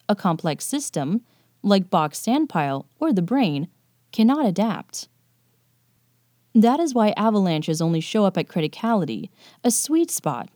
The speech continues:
where a system is perfectly balanced between order and disorder, according to Plenz.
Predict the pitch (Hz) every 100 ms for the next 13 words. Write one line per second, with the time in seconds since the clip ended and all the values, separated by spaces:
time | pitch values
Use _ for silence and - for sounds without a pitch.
0 | _ 202 226 220 254 - 220 196 - 285
1 | 302 262 233 196 208 202 151 143 - 170
2 | 190 180 202 220 220 - 185 175 254 -
3 | 143 123 117 - _ _ 311 - 285 196
4 | 170 - 208 170 104 -